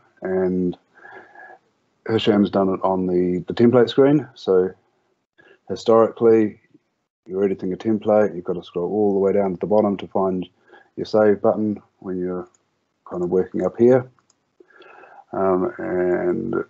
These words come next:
what he's done is just move the buttons, which are historically down the bottom here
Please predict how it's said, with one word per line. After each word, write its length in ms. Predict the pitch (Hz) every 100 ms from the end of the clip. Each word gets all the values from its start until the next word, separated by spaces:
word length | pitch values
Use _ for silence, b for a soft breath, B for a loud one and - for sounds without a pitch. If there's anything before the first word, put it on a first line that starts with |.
| _
what 160 | 107 95
he's 100 | 92
done 300 | 98 92 -
is 180 | 90 -
just 420 | 95 92 - - B -
move 480 | - 92 92 90 87
the 80 | -
buttons, 540 | 90 92 87 87 - -
which 220 | - -
are 80 | 90
historically 560 | 95 - 127 120 107 95
down 400 | 98 95 95 - _ _ _ _ _ _ _ b b b _
the 60 | 104
bottom 240 | 101 98
here 360 | 107 135 143